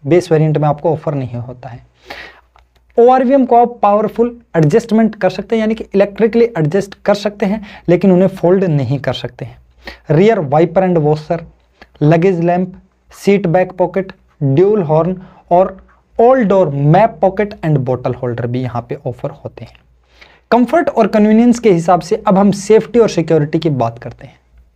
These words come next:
बेस वेरिएंट के हिसाब से यहाँ पे बेहतरीन सेफ्टी और सिक्योरिटी के फीचर ऑफर किए गए हैं।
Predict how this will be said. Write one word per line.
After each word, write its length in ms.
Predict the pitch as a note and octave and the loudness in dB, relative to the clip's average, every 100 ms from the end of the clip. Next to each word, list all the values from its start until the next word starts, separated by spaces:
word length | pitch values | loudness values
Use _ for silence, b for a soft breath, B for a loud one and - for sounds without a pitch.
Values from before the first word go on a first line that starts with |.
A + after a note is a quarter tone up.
| - B B B C3+ | -20 B B B 0
बेस 260 | C#4+ F4 C#4+ | 2 0 2
वेरिएंट 300 | C4+ C#4 - | 2 0 0
के 120 | A#3+ | 0
हिसाब 280 | F#3 F#3+ F#3 | 2 0 -2
से 140 | F#3+ | -2
यहाँ 120 | F#3 | -2
पे 100 | G3 | 0
बेहतरीन 720 | E3 C#3 C3+ D#3 - A#3+ D4 | 0 0 -2 -4 0 2 2
सेफ्टी 380 | C#4+ G#3+ G3+ G#3 | 2 0 0 2
और 100 | F#3+ | 0
सिक्योरिटी 460 | F#3 F3+ E3+ D#3+ E3+ | 0 0 2 2 0
के 80 | D#3 | 0
फीचर 360 | D#3+ D#3 E3+ E3+ | -2 -6 -4 -6
ऑफर 220 | - D3+ | -8 -10
किए 280 | - C3 A#2+ | -8 -6 -6
गए 140 | A#2+ | -6
हैं। 220 | A#2+ B2 | -10 -18